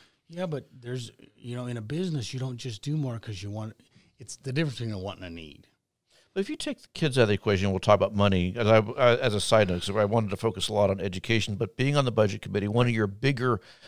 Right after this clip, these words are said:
Speaker 2: budget items is Medicaid. And that's been blown through the roof. You happen to represent a district that voted against Medicaid
Speaker 1: Right.
Speaker 2: expansion.
Speaker 1: Right.
Speaker 2: So is there talk about reining in Medicaid or repealing Medicaid expansion or doing something? Because if there's concern about money,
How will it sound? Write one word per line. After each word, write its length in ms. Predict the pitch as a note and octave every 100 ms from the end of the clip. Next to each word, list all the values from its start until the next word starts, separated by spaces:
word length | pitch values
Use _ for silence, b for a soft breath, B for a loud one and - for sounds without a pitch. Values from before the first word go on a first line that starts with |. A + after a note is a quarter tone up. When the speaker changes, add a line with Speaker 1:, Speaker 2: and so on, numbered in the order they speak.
| B
Speaker 2:
budget 420 | C#3+ A#2+ A#2+ A#2 A2
items 500 | C3 F3 A#2 A#2 G#2
is 120 | G2
Medicaid. 680 | A#2 F3+ D3 - D2+ - - _ B B B B
And 440 | A#2 A2+ A2 A2 - -
that's 240 | C#3 F3
been 240 | - B2+ A2
blown 340 | A2 A2 G2+
through 160 | - F#2+
the 100 | G2
roof. 380 | C#3+ G#3 G3+ C3+
You 300 | C#3 C#3 F2+
happen 400 | A#2+ B2+ - A#2
to 80 | A2+
represent 500 | A#2 A2+ A#2 G2 G#2+
a 60 | G#2
district 560 | G#2+ A2+ - A2 -
that 160 | G#2 -
voted 280 | A2 G#2 G2
against 400 | F#2+ G#2 - D2+
Medicaid 400 | F#2+ C3 - C3
Speaker 1:
Right. 80 | B2
Speaker 2:
expansion. 640 | E2+ B2+ C3 C3 - C#3 G2+
Speaker 1:
Right. 200 | F#2 - -
Speaker 2:
So 240 | - A#2+ A2+
is 80 |
there 100 | A2
talk 340 | A2+ F#2+ G2+ A#2
about 400 | G2 G#2 G#2 - b b b b _ D#3+
reining 380 | B2 A#2 B2 C#3+
in 120 | C#3
Medicaid 560 | C3+ E3 E3+ - F#2 E2
or 300 | A2 G2+ F#2+
repealing 580 | G2 G#2 - A#2+ B2+ A#2+
Medicaid 420 | C#3 D#3 - G2+
expansion 520 | F2 - F#2 E2+ G2
or 140 | F2+ G#2
doing 340 | F#2+ G#2+ A2
something? 640 | G2+ - B2+ D3 - E2 G2+
Because 320 | A2+ A#2 G#2
if 140 | G#2
there's 180 | C3+ D3
concern 400 | - A#2 - C3+
about 320 | B2+ G#2 G2 G#2+
money, 540 | A#2 F#3 F2 G2+